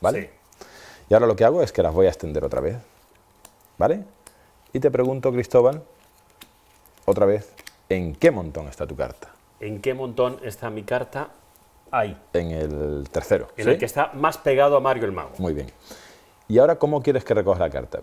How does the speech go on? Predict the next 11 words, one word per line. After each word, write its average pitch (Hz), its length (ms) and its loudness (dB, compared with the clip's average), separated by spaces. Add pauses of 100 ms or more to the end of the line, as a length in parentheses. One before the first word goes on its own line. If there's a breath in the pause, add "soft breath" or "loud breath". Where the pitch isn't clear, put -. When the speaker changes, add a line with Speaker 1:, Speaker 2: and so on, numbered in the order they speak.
Speaker 1:
Las 87 180 -4
cartas. 73 300 -4
Primero, 104 320 0
¿cuál? 78 260 -2 (100)
Esta, 113 460 2
esta, 113 380 0
esta, 113 320 -2
esta, 113 320 -4
esta, 110 300 -6
esta. - 220 -10
¿Cuál? 175 260 0